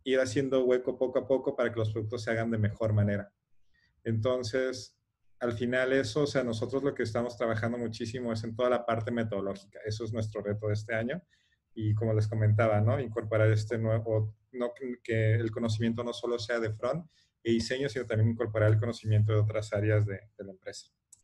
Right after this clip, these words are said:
Y eso sería todo. Espero no haberlos, este, que no, no, espero que no los hayamos oído muchísimo, que haya resultado interesante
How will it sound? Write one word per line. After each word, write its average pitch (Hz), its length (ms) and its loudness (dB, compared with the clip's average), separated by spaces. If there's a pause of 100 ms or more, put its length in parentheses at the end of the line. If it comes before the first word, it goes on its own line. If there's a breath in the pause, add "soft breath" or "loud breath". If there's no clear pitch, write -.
(560 soft breath)
Y 131 300 2
eso 143 160 4
sería 143 260 4
todo. 160 320 6
Espero 147 320 4
no 156 120 6
haberlos, 156 680 6
este, 117 720 2 (1040 soft breath)
que 127 220 2
no, 123 220 2
no, 131 100 2
espero 135 260 4
que 139 60 -4
no 135 80 4
los 135 140 4
hayamos 143 180 4
oído 139 160 6
muchísimo, 135 520 2
que 143 80 4
haya 131 100 6
resultado 123 500 2
interesante 127 760 4